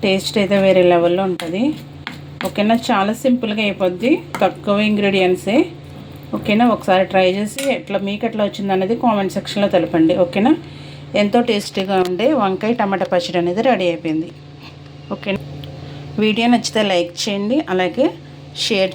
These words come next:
చేయండి. మరిన్ని వీడియోస్ కోసం సుభాష్ కిచెన్ ఛానల్ని సబ్స్క్రైబ్ చేసుకుని సపోర్ట్ చేయండి. ఓకేనా? ఎంతో టేస్టీగా కమ్మ కమ్మగా ఉండే వంకాయ టమాటా పచ్చడి అయితే రెడీ అయిపోయింది. ఓకేనా? Thank you for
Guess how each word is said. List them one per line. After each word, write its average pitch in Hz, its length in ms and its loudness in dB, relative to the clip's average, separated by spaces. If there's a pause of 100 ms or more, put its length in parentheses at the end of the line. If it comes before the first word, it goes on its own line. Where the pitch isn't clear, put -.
(120)
చేయండి. 190 300 0
మరిన్ని 196 380 0
వీడియోస్ 180 400 -2
కోసం 190 420 2
సుభాష్ 208 420 0
కిచెన్ 233 320 0 (120)
ఛానల్ని 185 440 2 (600)
సబ్స్క్రైబ్ 214 580 -2
చేసుకుని 240 300 -2
సపోర్ట్ 190 500 -2
చేయండి. 160 380 2 (140)
ఓకేనా? 240 340 0 (540)
ఎంతో 190 260 0
టేస్టీగా 202 560 -2
కమ్మ 190 300 -2
కమ్మగా 180 400 2
ఉండే 170 420 2 (100)
వంకాయ 185 380 2
టమాటా 185 340 0
పచ్చడి 175 320 0
అయితే 160 180 0
రెడీ 233 220 2
అయిపోయింది. 151 480 0 (480)
ఓకేనా? 214 340 -4 (920)
Thank 247 180 0
you 262 160 2
for 240 160 0